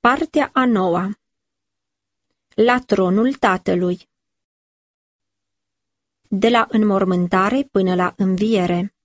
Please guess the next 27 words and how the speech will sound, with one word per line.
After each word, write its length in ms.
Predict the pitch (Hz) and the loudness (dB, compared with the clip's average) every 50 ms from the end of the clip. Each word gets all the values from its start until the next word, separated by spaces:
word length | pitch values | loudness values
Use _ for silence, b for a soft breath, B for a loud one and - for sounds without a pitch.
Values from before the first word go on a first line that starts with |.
| _ _ _ _ _ _ _ _ _ _ _ _ _ _ _ _ _ _ _ _ _ _ _ | _ _ _ _ _ _ _ _ _ _ _ _ _ _ _ _ _ _ _ _ _ _ _
„Mă 180 | - 214 214 220 | -2 0 0 0
sui 300 | 220 - - 311 339 359 | 0 0 0 0 2 2
la 140 | 359 311 294 | 2 2 0
Tatăl 380 | - 269 247 247 233 202 190 | 0 -2 -2 0 0 0 2
meu 300 | 185 190 185 185 190 196 | 2 0 0 0 0 0
și 160 | 208 - - 208 | -2 -2 -2 0
la 140 | 190 185 | 0 0
Tatăl 340 | 185 190 185 185 202 196 202 | 0 -2 -2 0 0 0 0
vostru, 580 | 196 214 208 208 - - - - 185 180 175 _ _ _ _ - | 0 0 0 -2 -2 -6 -4 -4 -4 -4 -4 _ _ _ _ -2
la 220 | - 196 196 196 | 0 2 2 2
Dumnezeul 680 | 185 196 196 196 190 185 185 - 214 214 208 202 190 | 2 2 2 2 0 0 0 0 0 2 2 2 2
meu 420 | 180 185 180 185 185 185 202 220 - _ | 2 0 0 0 -2 -2 -4 -6 -8 _
și 240 | - - - - | -8 -6 -4 -2
la 120 | 190 190 180 | -2 -2 0
Dumnezeul 580 | 170 180 175 175 180 175 - 190 175 175 180 | 0 0 0 0 0 -2 0 0 0 0 0
vostru.” 600 | 180 185 202 202 196 - - - 196 180 175 - _ _ _ _ _ _ | 0 0 0 -2 -2 -4 -6 -4 -4 -4 -4 -6 _ _ _ _ _ _
Ioan 460 | - 202 196 202 214 226 247 269 269 | -4 -2 0 0 2 2 2 2 2
douăzeci 520 | 233 208 190 180 180 175 180 175 175 - - | 2 0 0 0 0 -2 -2 -4 -4 -6 -8
cu 120 | - 202 | -6 -4
șaptesprezece. 1080 | 202 - 220 202 - _ - 180 - - - 180 180 175 180 175 175 - - 185 175 _ _ _ _ _ _ _ _ _ _ _ _ _ _ _ _ _ _ _ _ _ _ _ _ - | -4 -2 -2 -4 -4 _ -6 -6 -6 -4 -4 -4 -4 -2 -4 -6 -6 -6 -8 -8 -8 _ _ _ _ _ _ _ _ _ _ _ _ _ _ _ _ _ _ _ _ _ _ _ _ -6
„Duceți-vă 680 | 208 190 220 226 226 - 311 311 - 330 285 294 277 | -2 0 0 0 2 0 0 0 0 0 2 2 0
și 220 | 269 - - 208 | 0 0 -4 -4
faceți 500 | - - 277 294 330 - - 226 220 - | -2 0 0 0 0 0 -2 -2 0 0
ucenici 580 | 190 - - 190 185 190 202 214 - - - _ - | -4 -2 -2 0 0 0 0 -2 -4 -6 -10 _ -8
din 320 | 208 202 220 208 196 185 | -6 -2 0 0 0 0
toate 340 | - 185 175 170 170 - 185 | 0 0 0 0 0 0 0
neamurile.” 680 | 185 196 208 202 190 180 175 175 180 170 175 170 190 | 0 0 0 0 0 -2 -2 -2 -2 -2 -2 -4 -4